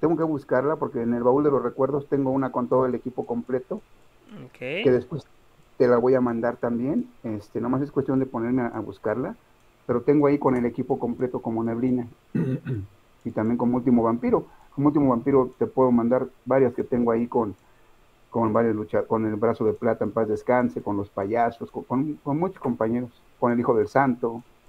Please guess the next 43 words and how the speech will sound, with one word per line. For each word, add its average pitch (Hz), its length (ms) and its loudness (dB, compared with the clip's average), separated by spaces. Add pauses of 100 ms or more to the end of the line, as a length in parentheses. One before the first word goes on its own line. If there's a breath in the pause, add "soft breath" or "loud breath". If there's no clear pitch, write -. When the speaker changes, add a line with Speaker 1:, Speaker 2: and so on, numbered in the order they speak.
(460)
Speaker 1:
Tengo 123 220 2
varias, 120 300 2
Speaker 2:
Mm. - 320 -18
Speaker 1:
varias 110 380 2
fotos 101 320 -4
todavía 95 220 0
con 98 180 -8
él. 95 100 -10 (840 soft breath)
Speaker 2:
Ok, 139 340 -8
bueno, 143 300 -4
en 139 120 -6
este 160 300 -6
momento 165 640 -4
ya 160 260 0
en 170 160 -6
pantalla 156 600 -4
se 147 120 -14
encuentra 151 680 -6
lo 143 200 -8
que 135 400 -6
es - 220 -10 (480 soft breath)
la, 131 280 2
la 131 220 2
imagen 160 640 0
de 165 440 2
Aníbal 165 640 -4 (260)
contra, 165 800 -4
eh, 139 100 -14
Último 147 400 -4
Bandito, 160 680 -4 (160)
perdón, 175 360 2
eh, 156 260 6
contra 160 240 2
Speaker 1:
Último 170 240 10
Speaker 2:
Último - 20 10
Speaker 1:
Vampiro. 156 380 12
Speaker 2:
Vampiro, 156 200 8
Último 151 420 2
Vampiro, 160 420 0
una 143 160 -6
disculpa. 135 600 2
Speaker 1:
Ajá, 110 60 -4
sí. 113 140 -6